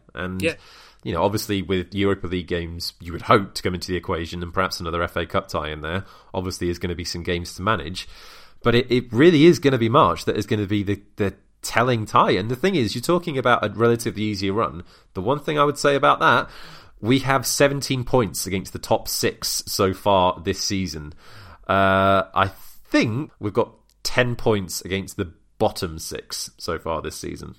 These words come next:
Speaker 2: It's no good, but, uh, but I do think if we got Rashford back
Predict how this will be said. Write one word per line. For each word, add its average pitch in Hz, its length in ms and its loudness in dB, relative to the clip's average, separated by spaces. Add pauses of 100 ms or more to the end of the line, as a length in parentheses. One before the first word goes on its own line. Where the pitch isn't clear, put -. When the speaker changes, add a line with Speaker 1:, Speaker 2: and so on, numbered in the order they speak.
(280)
Speaker 2:
It's 160 140 -2
no 190 140 0
good, 139 300 0
but, 147 140 0
uh, 151 120 -2
but 160 80 4
I 156 60 6
do 175 180 2
think 156 240 -4
if 139 140 -8
we 143 80 -2
got 151 180 0
Rashford 131 360 -4
back 110 340 -2